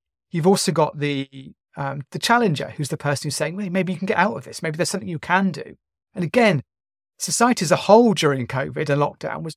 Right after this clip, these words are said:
very much challenging businesses to reinvent themselves. Then equally, you have people, the third part of that, of that, um, triangle is the coach. And the coach supports you in terms of how you do this, giving you the input,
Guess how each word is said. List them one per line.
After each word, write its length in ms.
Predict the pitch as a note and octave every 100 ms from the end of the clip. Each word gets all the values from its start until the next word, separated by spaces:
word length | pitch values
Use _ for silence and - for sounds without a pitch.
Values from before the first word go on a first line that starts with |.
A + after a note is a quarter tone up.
| _
very 160 | B3
much 160 | A#3 -
challenging 480 | - G3 G#3+ D#3+ D3
businesses 440 | D3 C3 A#2+ D#3
to 120 | - C#3+
reinvent 420 | C#3+ C3 D#3 D#3
themselves. 640 | C3+ - - - - - _ _ _
Then 140 | G3+ G#3
equally, 300 | C4 G3+ D#3+
you 60 |
have 180 | C3 D3
people, 400 | - D#3 D3+ C#3 - _ -
the 80 | F#3+
third 280 | - G#3 G3+
part 180 | - -
of 60 | C3
that, 480 | - _ _ - -
of 140 | C3+
that, 120 | F#2+ - _
um, 380 | D#3 D3 C#3 D#3 _ _ _ _ _ _ _ _ _ _ _ _
triangle 340 | - D#3 C#3+ C#3
is 100 | -
the 60 |
coach. 360 | - D3 - -
And 60 | C#3+
the 40 |
coach 320 | - G3 G3
supports 520 | C3+ - E3+ D#3 D3
you 60 | C#3+
in 60 | C3
terms 240 | C#3+ B2+
of 80 | -
how 200 | C#3+ C#3
you 160 | C#3
do 200 | A#2 -
this, 200 | - -
giving 240 | - E3 D#3
you 80 | C3+
the 100 | D3+
input, 380 | D#3 - D#3